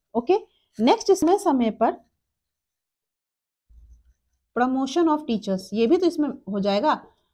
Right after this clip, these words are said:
promotion of teacher, कि टीचर को आप तो सिलेक्ट कर लिया, लेकिन टीचर जो है अगर उसको आप उसके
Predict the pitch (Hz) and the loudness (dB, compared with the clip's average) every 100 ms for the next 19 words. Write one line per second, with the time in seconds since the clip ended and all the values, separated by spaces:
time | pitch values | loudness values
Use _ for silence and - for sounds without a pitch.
0 | _ 233 262 262 277 311 269 277 220 214 | _ -2 -2 0 0 0 0 -2 -4 -4
1 | 240 247 254 247 320 302 220 302 _ _ | -6 -6 -4 -2 -2 -2 -4 -6 _ _
2 | - 233 247 339 339 - 277 254 247 247 | 0 0 2 -4 -4 -6 -2 -2 -2 -4
3 | 208 196 190 196 _ _ _ 226 247 320 | -2 -2 -4 -6 _ _ _ 0 2 4
4 | 311 285 277 370 294 320 285 320 247 254 | 4 2 4 6 6 6 6 4 2 4
5 | 302 320 - 302 294 - 262 - - 262 | 4 2 0 4 4 4 0 0 -6 -6
6 | - 349 339 | -2 2 2